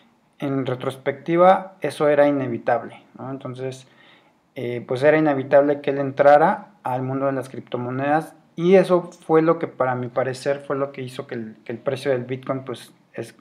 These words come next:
eh, superara los treinta y cuatro mil dólares y llegáramos hasta los treinta y, treinta y siete, treinta y ocho mil dólares. Y pues hay mucha gente que tiene posiciones en corto, que quiere decir ventas. Entonces, pues el precio lo que hicieron fue, aquí se ve más fuerza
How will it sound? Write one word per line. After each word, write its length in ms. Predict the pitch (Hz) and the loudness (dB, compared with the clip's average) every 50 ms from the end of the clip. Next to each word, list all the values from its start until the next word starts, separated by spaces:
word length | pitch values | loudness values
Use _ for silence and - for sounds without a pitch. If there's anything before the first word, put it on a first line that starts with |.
| _ _ - | _ _ -12
eh, 460 | - 120 117 113 113 113 113 113 113 - | -8 -8 -6 -6 -4 -4 -4 -6 -6 -8
superara 640 | - - 135 131 - 139 139 139 147 151 151 151 | -10 -10 -4 2 6 8 10 12 12 12 12 10
los 220 | 147 139 127 - - | 8 6 2 -4 -6
treinta 260 | 127 123 120 117 120 | -8 -6 -4 -4 -4
y 60 | 120 | -2
cuatro 280 | - 127 120 - 123 123 | -2 -2 -2 -2 -4 -6
mil 160 | 131 135 135 | -6 -6 -4
dólares 400 | 139 135 139 143 147 151 143 - | -2 -2 0 -2 -2 -4 -6 -8
y 40 | 127 | -8
llegáramos 500 | 120 120 123 127 131 135 135 131 120 - | -6 -4 -2 0 0 0 -2 -4 -8 -12
hasta 220 | 110 - - 117 | -12 -10 -8 -8
los 180 | 107 107 - - | -8 -8 -12 -12
treinta 320 | - 117 113 107 107 107 | -12 -10 -10 -8 -8 -8
y, 140 | 110 107 107 _ _ _ _ _ _ - | -10 -10 -14 _ _ _ _ _ _ -14
treinta 300 | - 120 120 113 117 113 | -12 -10 -8 -6 -6 -8
y 80 | 117 | -8
siete, 340 | 110 - 131 131 127 127 135 | -8 -8 -8 -8 -6 -8 -10
treinta 320 | 120 - 117 117 113 123 | -10 -10 -10 -8 -8 -8
y 40 | 113 | -8
ocho 220 | 117 110 - - 120 | -8 -8 -10 -10 -10
mil 160 | 123 127 131 | -8 -6 -4
dólares. 440 | 139 139 143 151 160 180 185 185 - - - - - - - - - - - - - - - _ _ _ - | -2 2 4 6 6 6 6 4 2 -14 -20 -20 -20 -20 -20 -20 -20 -20 -20 -20 -20 -20 -20 _ _ _ 0
Y 120 | 175 160 | 0 2
pues 180 | 165 170 160 185 | 2 6 8 8
hay 60 | 190 | 8
mucha 260 | 196 208 202 208 180 | 8 8 6 4 4
gente 340 | - 185 160 - 180 170 - | 4 4 0 0 0 -2 -2
que 100 | - 139 | -6 -8
tiene 680 | 135 - - 147 143 147 147 147 147 143 139 143 - - - _ _ | -8 -6 -4 -2 0 2 2 2 2 2 0 -2 -8 -18 -20 _ _
posiciones 580 | - - 127 123 127 123 - 143 143 147 143 - | -8 -6 -6 -6 -6 -4 -2 -2 -2 -2 -2 -4
en 120 | 131 123 | -6 -6
corto, 400 | 127 131 151 147 143 143 170 160 | -2 2 2 2 2 2 -2 -2
que 140 | - 131 117 | -4 -6 -8
quiere 240 | - - 139 139 135 | -4 -2 -2 0 0
decir 260 | 131 127 131 143 127 | -2 -4 -6 -6 -4
ventas. 520 | 131 135 135 135 135 - 175 175 - - - _ - | -2 -2 -2 -2 0 0 0 0 -2 -8 -20 _ -12
Entonces, 560 | - 127 120 127 127 123 127 123 127 - _ _ - | -12 -10 -10 -10 -10 -10 -12 -14 -14 -18 _ _ -10
pues 220 | - 117 113 - | -8 -8 -8 -8
el 80 | 120 110 | -10 -8
precio 320 | - 123 131 131 131 143 | -6 -6 -6 -6 -6 -6
lo 160 | 131 120 117 | -6 -6 -8
que 80 | - 123 | -8 -12
hicieron 400 | 113 - - 139 139 143 139 139 | -10 -6 -4 -2 -2 -2 -4 -6
fue, 320 | 139 - 127 123 127 127 | -6 -4 -4 -2 -2 -4
aquí 220 | 131 - - - 143 | -6 -8 -10 -10 -4
se 120 | - 160 | 2 2
ve 100 | 151 151 | 4 4
más 260 | 147 147 147 147 143 | 4 4 2 2 0
fuerza 640 | - - 147 143 139 139 135 147 143 139 - - - | -2 2 4 4 4 6 6 6 4 4 4 0 -10